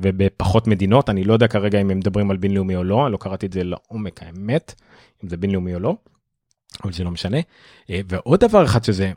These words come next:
משמעותי, העובדה שאפל טיוי עדיין, אפל טיוי פלוס, חינמית, להרבה מאוד משתמשים. תחשבו שכל מי שקנה אייפון, השנה אני משער שכבר הגענו למשהו כמו איזה שבעים מיליון, שמונים מיליון אייפונים ואייפדים ומחשבים והכל ביחד,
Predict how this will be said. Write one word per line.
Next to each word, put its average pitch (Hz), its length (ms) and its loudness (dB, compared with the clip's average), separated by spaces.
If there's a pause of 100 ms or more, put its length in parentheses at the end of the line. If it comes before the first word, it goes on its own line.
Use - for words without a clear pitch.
(140)
משמעותי, 120 640 0
העובדה 113 280 0
שאפל 147 400 -4
טיוי 165 360 -2
עדיין, 175 420 0 (220)
אפל 147 120 2
טיוי 131 220 -2
פלוס, 202 260 4 (200)
חינמית, 131 540 2 (340)
להרבה 104 440 2
מאוד 190 180 4
משתמשים. 143 480 0 (140)
תחשבו 143 300 -4
שכל - 420 0
מי 226 100 0
שקנה 143 400 2
אייפון, 151 340 0 (480)
השנה 110 640 2
אני 104 100 0
משער 98 320 -2
שכבר 90 420 -6
הגענו 107 420 2
למשהו 165 360 -2
כמו 160 180 2
איזה 160 160 2
שבעים 139 360 2
מיליון, 175 320 4
שמונים 101 300 -2
מיליון 165 360 2
אייפונים 143 420 -2
ואייפדים 120 480 0
ומחשבים 101 480 -4
והכל 107 200 -2
ביחד, 143 340 4